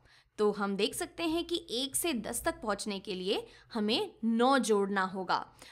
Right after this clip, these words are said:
तो एक से दस तक पहुंचने के लिए हम नौ जोड़ रहे हैं, फिर दस से उन्नीस तक पहुंचने के लिए हम वापस से नौ जोड़ रहे हैं। यानी कि हर एक यहाँ पर बैंगनी रंग वाले टाइल तक पहुंचने के लिए हम दरअसल नौ जोड़ रहे हैं अपनी पुरानी संख्या में।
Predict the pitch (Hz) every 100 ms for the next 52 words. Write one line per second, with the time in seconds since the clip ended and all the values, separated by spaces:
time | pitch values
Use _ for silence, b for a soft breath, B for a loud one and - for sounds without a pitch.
0 | B - 226 220 226 240 233 220 220 233
1 | 226 208 226 220 220 220 220 185 190 214
2 | 302 330 370 370 208 b b b - 392
3 | 262 202 247 - - 392 - 254 294 392
4 | 415 - 240 220 226 202 214 233 262 277
5 | 381 233 196 - 214 202 185 185 202 190
6 | 190 180 190 175 - b b - 196 208
7 | 302 254 - B B - - 392 - 320
8 | 339 - 339 349 339 B B - 220 226
9 | 269 262 269 262 196 220 220 240 285 233
10 | 233 233 240 233 240 240 240 202 226 240
11 | 233 233 202 208 220 269 277 190 180 208
12 | - 196 254 208 190 196 269 302 214 262
13 | 240 208 190 190 185 214 - - 214 302
14 | 349 269 240 214 214 196 190 196 185 180